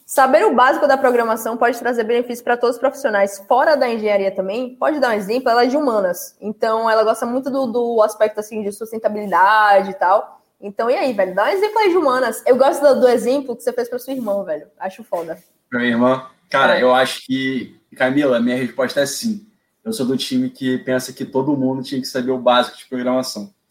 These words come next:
Speaker 2: Mas por um motivo, sim, eu, o motivo é simples. É porque o básico de programação inclui você saber a lógica de programação. Eu acho que o desenvolvimento de lógica permite que a gente consiga fazer tantas coisas melhores do que a gente já faz.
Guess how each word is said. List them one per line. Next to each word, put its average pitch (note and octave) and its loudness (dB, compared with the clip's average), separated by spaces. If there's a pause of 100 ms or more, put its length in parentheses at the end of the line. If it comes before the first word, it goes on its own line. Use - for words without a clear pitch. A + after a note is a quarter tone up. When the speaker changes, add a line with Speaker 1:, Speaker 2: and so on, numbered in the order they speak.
(380)
Speaker 2:
Mas - 0
por B2+ -4
um - 0
motivo, C3 -4
sim, - -4 (100)
eu, B2 -2
o C#3+ 0
motivo D3 4
é D#3+ 2
simples. - 0
É A#2 0
porque - -4
o C#3 4
básico B2+ 2
de B2+ -6
programação B2 -2
inclui C3 -4
você C#3 -6
saber C3+ 0
a C#3+ 6
lógica C3+ 4
de G#2 -8
programação. A2 -10 (520)
Eu A2+ 4
acho A#2+ 4
que D3 -4
o C3+ -2
desenvolvimento C#3+ -2
de A#2+ -8
lógica A2+ -2
permite A2+ -4
que B2 -10
a - -4
gente A#2+ -4
consiga B2 -6
fazer A#2 -8 (280)
tantas F#3 2
coisas B2+ -2
melhores C#3 4
do C3+ -12
que - -12
a - -6
gente B2+ -8
já C#3 2
faz. G#2+ -2